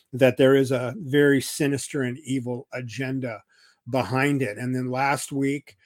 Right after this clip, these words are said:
uh, Biden came out and, uh, you know, tried to place mandates on every country in America with, uh, a hundred employees or more, stating that, uh, those companies must, uh, either force those peop-,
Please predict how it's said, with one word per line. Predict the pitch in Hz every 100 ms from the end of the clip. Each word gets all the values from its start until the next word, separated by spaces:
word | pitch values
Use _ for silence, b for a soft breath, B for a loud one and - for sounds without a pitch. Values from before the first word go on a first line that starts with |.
| b b
uh, | 131 117 113
Biden | 127 139 143 143 135
came | - 139 131
out | 131 131 143 -
and, | 131 127 123 123 123 - - _
uh, | 131 127 135 -
you | 147
know, | 127
tried | 127 - 135 135
to | - 147 135 131 127 _ _ _ _ _ _ _ - - -
place | 160 135 139
mandates | 139 143 135 127 127
on | 123
every | 127 131 127 - B B B B
country | - 170 170
in | 147
America | 135 143 160 156 139
with, | 127 131 127 -
uh, | 131 117 127
a | 123
hundred | 156 147 135
employees | 123 156 139 143 123
or |
more, | 135 123 123
stating | - 147 127 131 127
that, | 123 113 - - b b b
uh, | 123
those | 127 127 -
companies | 143 131 135 123 117
must, | 135 123 127 - - - _ -
uh, | 127 123
either | 143 135 131 123 _ _ _ _ _ - _
force | - 156 151
those | 151 131
peop-, | - 135